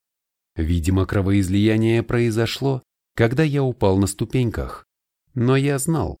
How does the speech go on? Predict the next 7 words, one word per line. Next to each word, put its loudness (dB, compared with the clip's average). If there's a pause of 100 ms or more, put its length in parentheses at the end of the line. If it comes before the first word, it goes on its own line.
(220)
что -2
у 0
Бога -2
на 2
меня 2
другие -2
планы. -4